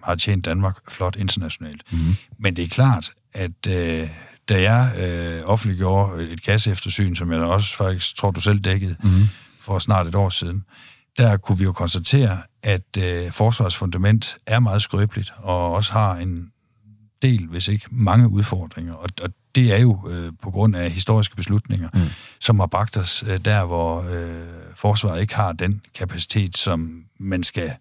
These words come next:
Speaker 1: forvente, øh, i forhold til, til der, hvor vi er i dag.
Speaker 2: Den, dengang, der var du ude at sige, at bare for ligesom at, at lukke hullet,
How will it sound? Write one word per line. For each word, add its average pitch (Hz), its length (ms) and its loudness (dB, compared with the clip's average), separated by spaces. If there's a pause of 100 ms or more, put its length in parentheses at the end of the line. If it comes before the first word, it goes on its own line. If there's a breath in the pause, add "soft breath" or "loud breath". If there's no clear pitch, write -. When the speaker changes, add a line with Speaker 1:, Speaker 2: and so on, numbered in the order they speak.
Speaker 1:
forvente, 101 540 0
øh, 92 140 -6
i 85 100 -10
forhold 95 400 -4
til, 80 420 -6 (260)
til 92 160 -2
der, 92 120 2
hvor 90 120 -2
vi 82 100 -6
er 85 80 -2
i 92 60 0
dag. 92 280 -8 (720 loud breath)
Speaker 2:
Den, 104 100 0
dengang, 117 480 4
der 113 60 4
var 107 60 6
du 104 80 4
ude 104 80 6
at 101 60 6
sige, 104 400 6
at 76 100 0 (380)
bare 95 180 2
for 95 400 2
ligesom 98 380 0
at, 87 240 -2
at 87 300 -4 (1000 loud breath)
lukke 117 340 6
hullet, 143 360 4